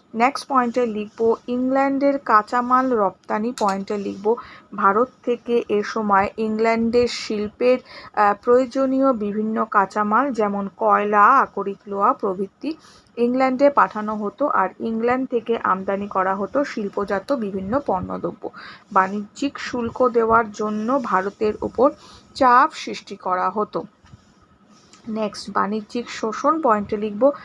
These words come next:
ভারতে এ সময় ব্রিটিশ পুঁজির ভিত্তিতে বিভিন্ন শিল্প গড়ে ওঠে। এর মুনাফা চলে যায় ইংল্যান্ডে। আঠারোশো চল্লিশ খ্রিস্টাব্দ নাগাদ ভারত থেকে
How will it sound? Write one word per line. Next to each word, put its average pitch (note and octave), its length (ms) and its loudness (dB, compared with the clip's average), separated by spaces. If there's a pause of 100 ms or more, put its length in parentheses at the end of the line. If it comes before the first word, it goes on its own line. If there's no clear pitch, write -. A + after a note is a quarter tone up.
(280)
ভারতে A3 680 2
এ A3+ 140 4
সময় A#3 440 0
ব্রিটিশ A#3 600 -4
পুঁজির A#3 480 -8
ভিত্তিতে G#3 640 -4
বিভিন্ন C4 580 -2
শিল্প G#3+ 400 -4
গড়ে G3+ 320 0
ওঠে। G#3 320 0 (460)
এর A#3+ 240 4
মুনাফা A3 560 2
চলে G#3+ 320 -4
যায় G#3 320 0
ইংল্যান্ডে। G#3 760 -2 (300)
আঠারোশো A3 560 -4
চল্লিশ A3+ 560 -4
খ্রিস্টাব্দ A#3 520 -4
নাগাদ G#3+ 500 0
ভারত G#3 340 0 (140)
থেকে B3 400 -2